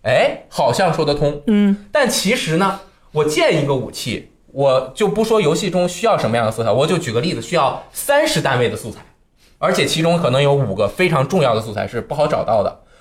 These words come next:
Speaker 1: 然后我建了一个武器是三十级的，当我用了十级之后，我发现这武器不能用了，我就要把它分解掉，分解出来是五个最普通的垃圾。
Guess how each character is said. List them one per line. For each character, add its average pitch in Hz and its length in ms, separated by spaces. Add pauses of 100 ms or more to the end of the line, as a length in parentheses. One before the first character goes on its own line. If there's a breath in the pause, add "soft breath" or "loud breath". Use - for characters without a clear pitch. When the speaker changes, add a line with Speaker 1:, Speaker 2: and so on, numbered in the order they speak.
(800 soft breath)
Speaker 1:
然 170 140
后 220 100
我 165 140
建 185 240
了 156 80
一 - 20
个 151 80
武 135 80
器 131 160
是 139 140
三 170 220
十 160 80
级 101 160
的， 92 260
当 226 160
我 160 80
用 202 240
了 123 400
十 - 260
级 147 160
之 156 120
后， 156 120
我 120 80
发 165 100
现 165 80
这 156 60
武 127 60
器 151 140
不 190 100
能 143 120
用 131 180
了， 101 160
我 107 100
就 135 80
要 151 100
把 120 80
它 117 120
分 165 180
解 104 140
掉， - 180 (240 soft breath)
分 214 180
解 147 140
出 139 140
来 131 100
是 117 160
五 113 320
个 127 140
最 240 200
普 - 160
通 - 160
的 - 260 (500)
垃 113 140
圾。 101 260